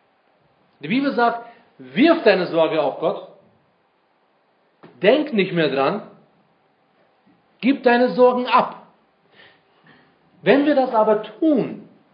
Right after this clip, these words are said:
dann brauchen wir nicht mehr dran zu denken. Denn ganz ehrlich, dann haben wir nicht unsere Sorgen abgegeben, oder? Wir haben uns das heute angeschaut. Wenn ich,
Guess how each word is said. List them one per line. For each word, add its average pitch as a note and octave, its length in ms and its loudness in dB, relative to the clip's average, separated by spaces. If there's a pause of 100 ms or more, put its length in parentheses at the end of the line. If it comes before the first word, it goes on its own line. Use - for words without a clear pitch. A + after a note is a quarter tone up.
(680)
dann A#3+ 140 -4
brauchen C4 320 0
wir B3 80 0
nicht A#3+ 140 -4
mehr A#3+ 120 -4
dran G3 200 -2
zu D#3+ 80 -12
denken. C#4+ 500 -4 (240)
Denn G#3 360 0
ganz F#3 200 -6
ehrlich, G#3+ 400 -4
dann D3+ 240 -14
haben D3+ 140 -12
wir D3 80 -8
nicht C#3+ 200 -14 (400)
unsere C#3+ 220 -8
Sorgen C3+ 240 -4
abgegeben, B2+ 460 -6
oder? G3 360 -8 (2250)
Wir E3+ 100 0
haben G#3 80 2
uns G#3 80 0
das F3 120 -6
heute A#3 300 2
angeschaut. E3 680 -2 (2250)
Wenn A3 180 2
ich, A#3+ 300 -6